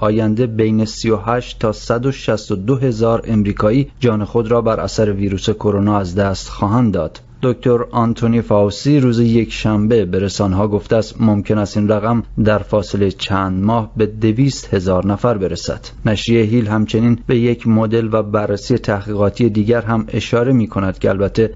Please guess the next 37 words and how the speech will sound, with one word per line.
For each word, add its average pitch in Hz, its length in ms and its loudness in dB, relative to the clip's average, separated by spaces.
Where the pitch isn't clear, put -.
به 147 100 2
نتایج 110 520 2
بسیار 104 600 2
بدبینانه‌ای 101 880 0
در 101 140 2
این 98 140 0
زمینه 98 340 2
دست 104 400 0
یافته 113 340 0
و 110 120 0
معتقد 104 500 0
است 107 180 -2
که 127 160 2
در 127 180 2
بدترین 101 540 0
حالت 113 340 0
ممکن 110 320 0
است 117 300 -6
یک 131 220 -2
میلیون 107 320 2
و 104 40 2
هفتصد 107 520 -2
هزار 95 380 -2
امریکایی 113 560 0
جان 135 280 0
خود 117 220 -4
را 120 120 2
بر 107 200 0
اثر 101 320 -2
ویروس 104 440 -2
کرونا 107 600 2
طی 110 320 0
ماه‌های 95 540 0
آینده 98 520 2
از 90 200 -4
دست 95 420 -2
بدهند 95 420 -2